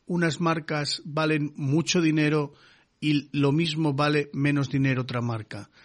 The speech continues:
Porque son marcas. En el mundo del arte está, existe el mercado, y el mercado es el que posiciona a un artista en un sitio o en otro. Es cierto, o debe ser cierto, que cuando un artista ti-,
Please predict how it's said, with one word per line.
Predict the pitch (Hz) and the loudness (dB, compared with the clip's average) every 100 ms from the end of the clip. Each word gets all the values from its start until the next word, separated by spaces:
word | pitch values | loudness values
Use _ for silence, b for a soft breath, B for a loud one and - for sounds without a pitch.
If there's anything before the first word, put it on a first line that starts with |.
| b b - | b b -12
Porque | 135 127 | -10 -4
son | 160 | -2
marcas. | 151 131 113 101 - - - _ b b b b | 0 -2 -4 -14 -14 -16 -18 _ b b b b
En | 131 | -2
el | 131 | 2
mundo | 160 175 | 4 6
del | 165 160 | 4 4
arte | 160 147 - 160 240 _ _ _ _ _ - | 2 0 -4 -6 -8 _ _ _ _ _ -16
está, | 135 - | -10 -4
existe | 127 - 131 - | -4 -4 -6 -2
el | 147 | 0
mercado, | 135 120 131 139 107 101 _ B B B | 0 -2 -2 -2 -2 -8 _ B B B
y | - | -2
el | 123 | 0
mercado | 123 127 160 | 0 0 0
es | 175 | 0
el | 165 | -2
que | 151 143 | -4 -4
posiciona | 147 131 113 135 139 143 B B B - | -6 -6 -4 -2 -2 -4 B B B -8
a | |
un | 120 143 | -2 -2
artista | 135 147 139 156 | -2 -4 -4 -2
en | |
un | 165 | 0
sitio | - 190 160 165 - - | -2 -6 -4 -4 -4 -6
o | 135 | -4
en | 123 | -4
otro. | 117 117 107 - b b b b | -6 -12 -16 -16 b b b b
Es | - 165 | -6 -2
cierto, | 196 190 165 156 185 269 _ | 2 2 2 -4 -8 -10 _
o | 123 | -6
debe | 135 143 | -2 0
ser | 147 127 | 0 -2
cierto, | - 156 147 - 123 208 B B B B | 2 2 2 0 -6 -6 B B B B
que | - 131 | -12 -4
cuando | 143 135 127 127 | 0 2 2 0
un | 131 143 | 0 0
artista | 139 151 151 - 131 117 113 - - | 0 -2 -2 -2 -6 -6 -8 -16 -6
ti-, | 139 | -6